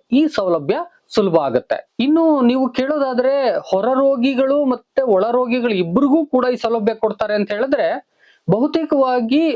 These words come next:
ಹೊರ ರೋಗಿ ವಿಭಾಗಕ್ಕೆ ಈ ಸೌಲಭ್ಯಗಳು ಸಿಗೋದು ಕಷ್ಟ. ಒಳರೋಗಿ ವಿಭಾಗಕ್ಕೆ ಈ ಸೌಲಭ್ಯ ಖಂಡಿತವಾಗಿ ಸಿಗುತ್ತೆ. ಈ ಹೊರ ರೋಗಿಗಳಿಗೂ ಸಿಗುತ್ತೆ ಅಂತಕ್ಕಂಥ ಒಂದು ಮಾಹಿತಿಯನ್ನ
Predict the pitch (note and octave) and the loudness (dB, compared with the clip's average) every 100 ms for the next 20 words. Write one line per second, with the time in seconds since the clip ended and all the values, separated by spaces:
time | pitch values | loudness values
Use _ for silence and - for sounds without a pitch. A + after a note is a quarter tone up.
0 | D#3+ F#3 G#3 C4+ C#4+ C#4+ C#4 C4 A#3 G#3+ | 0 -2 0 0 2 2 2 0 0 0
1 | A3 G#3 G#3 - - D#4 C#4+ G3+ C#4+ C#4+ | -2 -4 -6 -6 -6 -4 0 0 0 0
2 | A3+ G#3+ F3+ F#3+ B3 C4+ G#3+ F3+ F3+ A#3+ | -2 -2 -2 0 2 0 0 2 2 0
3 | F3 - - - _ C3 D#3+ A#3 D4 D4+ | -4 -4 -6 -8 _ 0 2 2 0 2
4 | C#4+ D4+ C4 A3 A#3+ A#3 A3+ - - D#4+ | 2 2 0 0 0 -2 -4 -8 -6 -4
5 | D4+ F#3+ A#3+ C#4+ A#3+ A3+ G#3 F3 C4+ C#4 | -2 0 0 0 0 0 -2 0 -2 0
6 | G#3 A#3 B3+ G3 F3 B3+ B3+ F3 D#3+ - | -2 0 0 2 2 0 -2 -2 -2 -4
7 | - _ - C#4+ E3 F#3 C4 C#4+ D4 C#4+ | -8 _ 2 2 4 2 2 2 2 0
8 | C4+ C#4 C4+ C4+ A#3+ B3+ C4 C4 A#3+ B3 | 0 0 0 -2 -2 -4 -2 -2 -2 -4
9 | - B3 A3+ - C#4+ A#3 A3+ A3 F3+ A3 | -4 -4 -4 -4 0 0 0 -2 0 -2
10 | B3+ B3 A#3 G3 D#3 B2 | -2 -2 -2 0 0 0